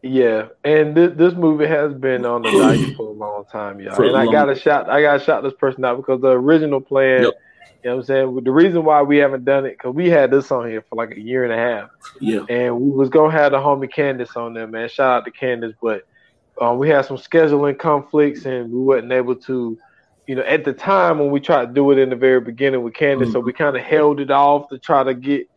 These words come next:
Speaker 1: on
Speaker 2: Yeah.
Speaker 1: schedule, and we ju-, it just kinda got lost in the shuffle. But yeah, man, you know, anytime you can do a Denzel movie,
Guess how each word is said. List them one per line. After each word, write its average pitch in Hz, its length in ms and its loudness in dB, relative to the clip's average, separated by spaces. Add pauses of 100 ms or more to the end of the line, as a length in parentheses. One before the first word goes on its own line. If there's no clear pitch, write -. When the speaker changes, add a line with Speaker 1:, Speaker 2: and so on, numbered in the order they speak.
(280)
Speaker 1:
on 135 140 -2
Speaker 2:
Yeah. - 60 -10
Speaker 1:
schedule, 135 600 0
and 123 200 -2
we 123 120 -4
ju-, 120 180 -12
it 123 100 -6
just 127 220 -12
kinda 127 220 -2
got 113 160 -2
lost 117 260 0
in 110 60 -16
the 110 80 -14
shuffle. 117 380 -6
But 110 220 -4 (680)
yeah, 131 280 2
man, 92 400 -8
you 151 100 -4
know, 147 100 0
anytime 185 480 2
you 151 80 -2
can 143 120 -4
do 131 140 2
a 117 40 -4
Denzel 110 560 -6
movie, 95 420 -14